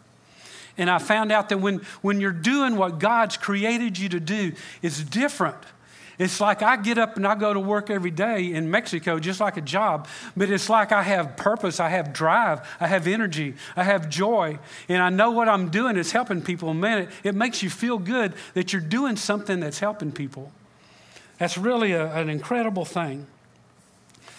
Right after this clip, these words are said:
So all this took place right there in two thousand ten. So Gail and I quit work,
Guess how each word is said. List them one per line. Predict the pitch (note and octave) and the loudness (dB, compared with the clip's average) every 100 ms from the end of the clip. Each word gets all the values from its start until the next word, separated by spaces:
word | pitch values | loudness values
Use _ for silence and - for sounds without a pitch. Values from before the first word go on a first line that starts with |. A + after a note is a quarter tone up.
| - - | -20 -6
So | - F3+ | 2 6
all | A3 B3 | 6 6
this | B3 - | 4 2
took | C4 - | 0 2
place | A#3+ A#3 F#3 F#3+ | 2 4 2 2
right | G#3 G#3 | 2 2
there | A3+ | 0
in | F#3 | 0
two | A3+ | 0
thousand | G#3 G3+ G3 F3 D#3+ | 4 4 4 2 -4
ten. | D4 G#3+ D#3 - - - | -4 -2 -4 -6 -14 -4
So | F3 D#3+ | -2 2
Gail | F#3 A#3 | 2 4
and | G#3+ | 4
I | G3+ F#3+ F3+ F3+ | 4 4 2 -4
quit | - A3+ C4+ G3+ - - - - - | -6 -2 0 -2 -6 -20 -20 -20 -10
work, | D#3+ G#3+ G3 E3 - | -2 2 2 0 -8